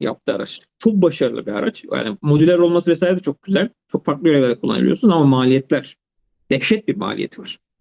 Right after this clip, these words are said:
Çok yüksek. Çok çok yüksek maliyeti var. Çok yaygın kullanımı çok zor. Ama F N S S'te si-, sizin yaptığınız ürün mesela Pars üç gerçekten bir maliyetine karşı yaptıkları mükemmel. Onlardan daha başarılı. Yani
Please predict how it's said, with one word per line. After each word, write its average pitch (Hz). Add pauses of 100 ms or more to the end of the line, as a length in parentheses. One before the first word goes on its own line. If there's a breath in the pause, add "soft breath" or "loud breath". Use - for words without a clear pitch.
(540)
Çok 196
yüksek. -
Çok 196
çok 131
yüksek -
maliyeti -
var. -
Çok -
yaygın 147
kullanımı 151
çok 156
zor. - (760)
Ama 147
F 139
N 139
S 147
S'te 214
si-, - (240)
sizin 185
yaptığınız 175
ürün 139
mesela 127
Pars 139 (320)
üç 160 (200)
gerçekten 156 (480)
bir 160
maliyetine 151
karşı 180
yaptıkları 165
mükemmel. 127
Onlardan 139
daha 139
başarılı. - (300)
Yani -